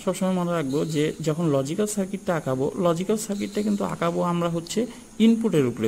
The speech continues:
base করে, অর্থাৎ এইখানে নিব X, এখানে নিলাম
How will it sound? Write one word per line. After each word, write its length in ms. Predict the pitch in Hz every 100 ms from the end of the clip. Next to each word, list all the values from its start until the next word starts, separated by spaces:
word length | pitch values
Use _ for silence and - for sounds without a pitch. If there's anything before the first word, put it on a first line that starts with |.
| 117
base 120 | 120 -
করে, 140 | 117 -
অর্থাৎ 220 | 143 180 190 - 143
এইখানে 240 | 135 147 147
নিব 120 | 143 143 - - 160
X, 200 | - - - - - - - 135
এখানে 240 | 131 131 127
নিলাম 220 | 127 139